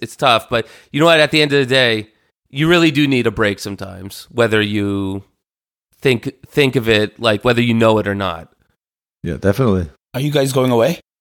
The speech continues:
Speaker 2: I'm not.
Speaker 1: Uh, we are. We found one hotel that's open.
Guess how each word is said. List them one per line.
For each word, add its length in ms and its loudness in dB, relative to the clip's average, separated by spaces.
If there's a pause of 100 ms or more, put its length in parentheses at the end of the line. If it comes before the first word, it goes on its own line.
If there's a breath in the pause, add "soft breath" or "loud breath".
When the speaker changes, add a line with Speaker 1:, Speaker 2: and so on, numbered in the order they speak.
(720)
Speaker 2:
I'm 120 -2
not. 200 -2 (720)
Speaker 1:
Uh, 220 4
we 160 4
are. 240 2 (380)
We 80 -8
found 280 0
one 160 2
hotel 320 -2
that's 180 -8
open. 380 -10